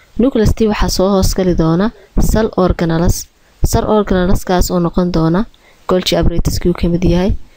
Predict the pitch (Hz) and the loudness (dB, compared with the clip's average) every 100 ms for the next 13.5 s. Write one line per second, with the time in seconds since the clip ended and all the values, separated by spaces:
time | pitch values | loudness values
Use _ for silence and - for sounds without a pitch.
0 | - - 170 - - 165 175 175 170 170 | -6 0 0 0 0 0 0 0 0 0
1 | - 170 175 - 175 214 - - - - | -2 -2 0 0 0 -2 -4 -12 -20 -20
2 | - - 175 - 202 185 180 180 214 - | -20 -4 -2 0 0 0 0 2 0 0
3 | 180 170 - - 165 - 156 160 196 - | -2 -2 -2 0 0 0 0 2 0 0
4 | 180 165 - - 190 180 - - 165 190 | 0 2 0 0 0 0 0 0 0 0
5 | 185 175 160 175 233 - _ _ _ - | 0 0 2 0 -2 -6 _ _ _ -20
6 | - - - - - 175 180 214 202 190 | -20 -18 -18 -12 -4 -2 0 2 2 2
7 | 190 180 180 196 180 180 175 180 175 165 | 2 2 2 2 0 0 0 0 0 2
8 | 165 190 247 _ - 170 160 180 170 - | 2 0 -2 _ -6 -2 0 0 0 0
9 | 156 180 - - _ _ _ - - - | 0 0 -2 -6 _ _ _ -20 -20 -20
10 | - - - - - - - - - - | -20 -20 -20 -20 -20 -18 -6 -2 -2 -4
11 | - - - - - - - - - - | -4 -4 -6 -12 -14 -14 -20 -20 -20 -18
12 | - - - - - _ - - - - | -18 -16 -4 -4 -6 _ -20 -20 -20 -10
13 | - - - 220 240 | -4 -4 -2 0 0